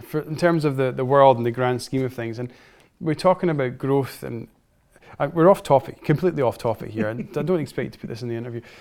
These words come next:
but if we don't grow every year, then it's a massive problem, isn't it? This growth, oh, we didn't, we grew by half a percent, oh God, woes.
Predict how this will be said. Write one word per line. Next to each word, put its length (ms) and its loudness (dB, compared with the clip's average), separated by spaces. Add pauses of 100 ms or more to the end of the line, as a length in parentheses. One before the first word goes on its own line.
(160)
but 240 2 (1120)
if 120 -4
we 80 2
don't 240 2
grow 280 4
every 260 0
year, 300 -8
then 160 -6
it's 180 -8
a 60 -8
massive 680 -8
problem, 520 -6
isn't 260 -10
it? 140 -14
This 180 -10
growth, 440 -6
oh, 220 -8
we 100 -8
didn't, 280 -12
we 120 -10
grew 220 -4
by 180 -6
half 280 -10
a 60 -10
percent, 440 -14
oh 200 -10
God, 460 -10
woes. 320 -4